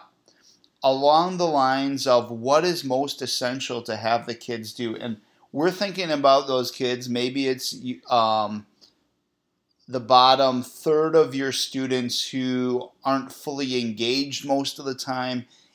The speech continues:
in doing the work or in class and following through.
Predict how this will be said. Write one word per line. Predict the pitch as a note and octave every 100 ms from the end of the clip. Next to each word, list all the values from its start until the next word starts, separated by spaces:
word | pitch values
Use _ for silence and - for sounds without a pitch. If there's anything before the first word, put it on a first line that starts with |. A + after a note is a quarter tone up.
| _
in | C3 C#3 D3+
doing | D3+ D#3+ D#3+
the | D#3+
work | D#3+ E3 E3+ E3+ - _ _
or | - C3+
in | B2+ B2+ C#3
class | D3 C3 C3 C3
and | C3+ A#2+
following | B2+ B2 B2+ B2+ A#2
through. | - - C3 D3